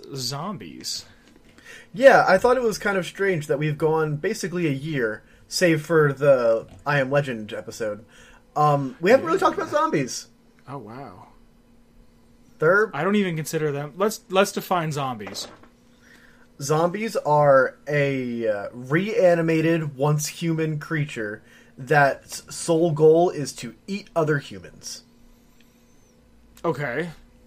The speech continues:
Speaker 2: Is that a fair definition?
Speaker 1: Uh, y-,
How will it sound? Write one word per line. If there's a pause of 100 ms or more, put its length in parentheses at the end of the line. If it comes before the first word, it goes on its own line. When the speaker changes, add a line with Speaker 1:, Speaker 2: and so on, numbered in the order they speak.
(420)
Speaker 2:
Is
that
a (100)
fair
definition? (100)
Speaker 1:
Uh, (320)
y-,